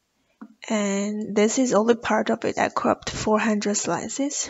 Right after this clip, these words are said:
for, uh, for this tutorial video. And if we go to the X Z plan, we can see it has the sinogram of it.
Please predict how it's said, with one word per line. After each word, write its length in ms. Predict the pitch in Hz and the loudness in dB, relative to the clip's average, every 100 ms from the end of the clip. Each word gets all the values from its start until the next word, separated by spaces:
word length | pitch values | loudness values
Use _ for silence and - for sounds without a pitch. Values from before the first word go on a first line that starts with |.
| - | -10
for, 600 | - - 220 208 202 208 - | -14 -6 -4 -2 -2 -4 -6
uh, 580 | 196 196 196 175 165 - _ - | -8 -6 -6 -6 -8 -12 _ -12
for 160 | - 190 | -8 -2
this 280 | 180 - | -2 -2
tutorial 440 | - 220 233 240 240 | -6 -8 -4 -6 -4
video. 420 | 233 - - 226 _ _ _ _ _ _ _ _ _ _ _ _ _ _ - - - - - - | -4 -4 -4 -6 _ _ _ _ _ _ _ _ _ _ _ _ _ _ -16 -16 -14 -16 -14 -4
And 420 | 208 214 208 208 | -2 0 -2 -4
if 220 | 196 - | -6 -6
we 80 | 202 | -8
go 160 | 214 214 | -6 -6
to 160 | - | -4
the 100 | 214 | 0
X 440 | 190 196 - - - | 2 2 0 -6 -4
Z 140 | 175 - | -4 -4
plan, 520 | - 220 202 214 226 _ _ _ _ _ - 214 _ _ - | 2 4 4 0 -6 _ _ _ _ _ -20 -20 _ _ -6
we 120 | 226 | -6
can 320 | 226 226 220 | -2 -2 -2
see 640 | 220 - 214 214 214 - 190 | -4 -6 -4 -2 -2 -2 -4
it 120 | 208 | -4
has 640 | 220 208 196 214 - - - - _ _ - | -4 -4 -4 -6 -10 -16 -20 -20 _ _ -6
the 60 | 220 | -4
sinogram 760 | - 247 240 - - 254 247 | -2 -4 -4 -6 -8 -8 -14
of 160 | 247 - | -14 -14
it. 300 | - - | -12 -14